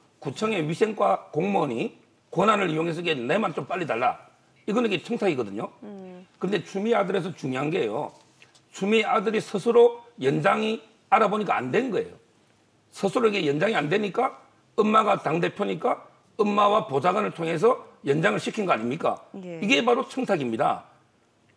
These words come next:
Speaker 1: 이게 만약에 정상적인 휴가라면 본인이 해도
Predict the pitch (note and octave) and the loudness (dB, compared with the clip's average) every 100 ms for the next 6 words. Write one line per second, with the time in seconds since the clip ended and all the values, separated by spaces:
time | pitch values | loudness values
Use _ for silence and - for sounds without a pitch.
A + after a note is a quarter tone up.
0 | - A#3 A3 D3+ A3 A3 - D#3+ F3+ A#3 | -2 0 4 2 2 -2 -2 -2 0 0
1 | A#3+ G3 G3 G3+ G3 G#3 D3+ D#3+ A#3 A#3+ | 0 0 0 2 2 0 -2 0 0 0
2 | E3+ F3+ - - | -2 0 2 0